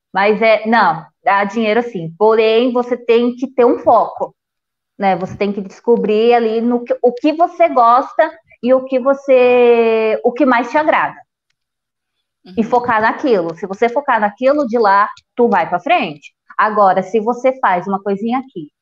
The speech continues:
Speaker 1: outra ali, que foi que nem quando eu comecei. Quando eu comecei, eu costurava.
Speaker 2: Sim.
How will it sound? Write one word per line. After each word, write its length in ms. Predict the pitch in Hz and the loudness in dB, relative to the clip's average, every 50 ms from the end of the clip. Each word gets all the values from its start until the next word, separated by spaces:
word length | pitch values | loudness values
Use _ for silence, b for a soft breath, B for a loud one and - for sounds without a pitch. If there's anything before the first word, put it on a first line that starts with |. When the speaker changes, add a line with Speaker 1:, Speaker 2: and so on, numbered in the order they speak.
| _ _ _ _ _ _ _ | _ _ _ _ _ _ _
Speaker 1:
outra 260 | 196 202 196 220 226 | -8 -6 -4 -2 -2
ali, 260 | 254 247 190 160 160 | 0 0 -2 -2 -2
que 120 | - 226 214 | -2 -2 0
foi 180 | 220 240 233 | 0 0 0
que 140 | 226 240 240 | 2 2 2
nem 120 | 220 214 220 | 0 0 0
quando 320 | 269 269 254 254 254 254 247 | 0 0 2 2 2 2 2
eu 120 | 240 240 | 2 2
comecei. 680 | 240 262 247 247 285 349 - - 269 196 170 143 156 _ _ _ _ _ _ _ _ _ _ _ _ _ _ _ _ _ _ _ _ _ _ _ _ _ _ _ | 0 0 0 0 -2 -4 -2 -2 -2 -2 -2 -6 -10 _ _ _ _ _ _ _ _ _ _ _ _ _ _ _ _ _ _ _ _ _ _ _ _ _ _ _
Quando 300 | - 208 208 208 214 214 | -2 -2 0 0 0 0
eu 100 | 226 262 | 2 2
comecei, 320 | 294 254 233 233 - 226 | 0 0 -2 0 0 -2
eu 80 | 220 220 | -2 -2
costurava. 560 | - - - 262 277 254 233 185 - - - _ _ _ _ _ _ _ _ _ _ _ _ _ _ _ _ _ _ _ _ _ | -6 -8 -2 -2 0 2 2 0 -2 -2 -6 _ _ _ _ _ _ _ _ _ _ _ _ _ _ _ _ _ _ _ _ _
Speaker 2:
Sim. 180 | - - 240 | -20 -20 -18